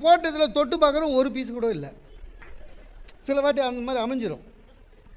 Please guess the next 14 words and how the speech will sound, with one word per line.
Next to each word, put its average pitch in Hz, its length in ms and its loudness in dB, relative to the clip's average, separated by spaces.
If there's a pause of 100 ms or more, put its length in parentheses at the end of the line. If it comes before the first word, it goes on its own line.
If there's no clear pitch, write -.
நாலஞ்சு 285 460 0 (100)
பீஸோட 320 500 0
பிரியாணி 311 400 0
வந்தா 294 320 0
வாழ்க்கை 294 360 0
நமக்கு 262 260 -2
அமைஞ்சிருச்சுன்னு 285 640 -2
அர்த்தம். 175 280 -12 (1500)
பீஸே 349 380 6 (140)
இல்லைன்னா 285 260 2 (100)
அமையலன்னு 285 460 4
அர்த்தம். 180 320 -6
அப்ப 220 160 2
என்ன 285 160 6